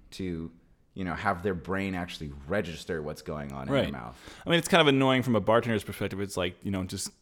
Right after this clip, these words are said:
Speaker 2: get it up, get it in, get it out. Don't miss my hairdo, you know, kind of thing. Like, let's go here, folks. But on this, on, by the same token, you appreciate someone who's actually has the opportunity to preview something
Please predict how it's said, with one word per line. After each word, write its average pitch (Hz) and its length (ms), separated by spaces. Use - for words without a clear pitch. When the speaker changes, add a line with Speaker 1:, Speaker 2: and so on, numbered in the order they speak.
Speaker 2:
get 107 160
it 101 80
up, 98 160
get 101 120
it 98 80
in, 98 120
get 90 120
it 92 80
out. 98 140
Don't 90 140
miss 90 180
my 82 140
hairdo, 92 460
you 98 80
know, 80 140
kind 87 160
of 85 100
thing. 90 220
Like, 92 120
let's 101 220
go 117 220
here, 95 200
folks. 98 320
But 120 240
on 113 80
this, 107 180
on, 110 160
by 117 140
the 107 80
same 123 220
token, 107 540
you 110 140
appreciate 123 420
someone 117 200
who's 107 220
actually 104 640
has 101 180
the 113 120
opportunity 113 680
to 107 180
preview 123 380
something 90 560